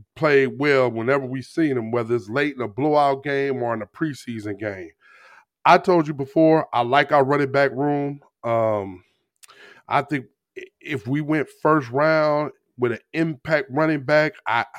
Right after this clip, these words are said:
I understand. I just think we have more needs than that. But if we did do that, I mean, I would understand if we went first round with, uh,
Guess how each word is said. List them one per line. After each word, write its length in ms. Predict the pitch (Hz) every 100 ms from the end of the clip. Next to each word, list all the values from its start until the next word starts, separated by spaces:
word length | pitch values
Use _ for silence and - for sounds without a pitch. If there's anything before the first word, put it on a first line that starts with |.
| -
I 140 | 127
understand. 680 | 123 113 - - 147 147 143
I 80 | 131
just 220 | 135 127 -
think 140 | 139
we 140 | 113 143
have 260 | 131 117
more 300 | 110 131 123
needs 600 | 104 113 156 156 151 131
than 200 | 123 143
that. 300 | 151 160 156 - _ - - _
But 140 | 120 127
if 120 | 120
we 140 | 135
did 400 | 107 131 151 165
do 160 | 143 165
that, 300 | 165 165 160 _ -
I 60 |
mean, 160 | 123 123
I 120 | 120
would 160 | 131 123
understand 720 | 123 110 - 139 117 78 - - _
if 100 | 113
we 180 | 101 127
went 280 | 120 120 120
first 360 | - 139 120
round 400 | 123 131 123 120
with, 160 | 113 110
uh, 360 | 113 113 104